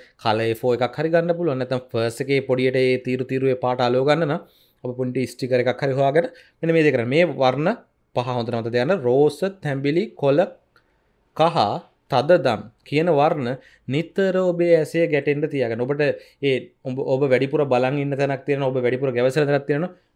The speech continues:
ඔන්න ඔබේ ඇස් වලට පේන්න තියෙනවා. ඔය තුල මානසික වශයෙන් යම්කිසි ආකාරයෙන් ප්‍රබල ආකර්ෂණීය භාවයක් වගේම ඔබේ මනස තුළ තියෙන යම්කිසි ආකාරයකින්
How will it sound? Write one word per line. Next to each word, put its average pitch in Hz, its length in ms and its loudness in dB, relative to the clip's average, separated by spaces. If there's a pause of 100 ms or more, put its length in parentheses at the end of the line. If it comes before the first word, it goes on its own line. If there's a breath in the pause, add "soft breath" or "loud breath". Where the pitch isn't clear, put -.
ඔන්න 156 140 -2
ඔබේ 147 280 4 (200)
ඇස් 131 240 -2
වලට 139 240 2
පේන්න 139 340 2 (200)
තියෙනවා. 107 300 -4
ඔය 156 100 4
තුල 185 180 2 (360)
මානසික 143 520 -4
වශයෙන් 135 380 0 (400)
යම්කිසි 117 320 -6
ආකාරයෙන් 131 400 0
ප්‍රබල 131 460 0 (560 soft breath)
ආකර්ෂණීය 143 680 -4
භාවයක් 135 460 -2
වගේම 131 360 0
ඔබේ 131 360 0
මනස 113 320 -4
තුළ 143 240 -2
තියෙන 147 200 -4
යම්කිසි 127 360 -4
ආකාරයකින් 135 720 -2